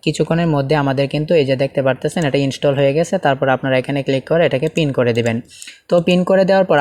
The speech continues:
আমরা যেটা কপি করছিলাম, সেটা এখানে পেস্ট করে দিব, ইয়েলো পেজেস ডট কম। তো ইয়েলো পেজেস ডট কম দেওয়ার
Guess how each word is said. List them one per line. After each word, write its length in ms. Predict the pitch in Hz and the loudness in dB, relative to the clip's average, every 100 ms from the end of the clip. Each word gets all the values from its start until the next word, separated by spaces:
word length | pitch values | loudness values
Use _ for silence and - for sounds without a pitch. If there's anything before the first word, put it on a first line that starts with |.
| 143 | 4
আমরা 140 | 151 | 2
যেটা 240 | 156 160 143 | 0 0 2
কপি 220 | 147 147 151 | 0 0 0
করছিলাম, 320 | 151 170 170 | 0 -2 -2
সেটা 240 | 151 135 139 156 | -2 0 2 0
এখানে 180 | 139 147 160 | -2 -2 0
পেস্ট 160 | 139 - | -2 0
করে 140 | 123 117 | -2 0
দিব, 160 | 117 120 123 | 0 0 0
ইয়েলো 380 | 147 151 160 185 170 | 2 2 2 0 2
পেজেস 320 | 139 139 170 143 | 0 2 0 2
ডট 160 | 120 117 | 0 0
কম। 120 | 117 113 - - - - | -4 -4 -6 -16 -12 0
তো 140 | 165 | 2
ইয়েলো 400 | 165 160 165 185 180 | 4 2 4 2 2
পেজেস 280 | 175 180 175 143 | 2 2 2 0
ডট 140 | 135 - | -2 -2
কম 120 | 156 170 - - 147 | -4 -4 -8 -10 -2
দেওয়ার 200 | 147 160 | 2 2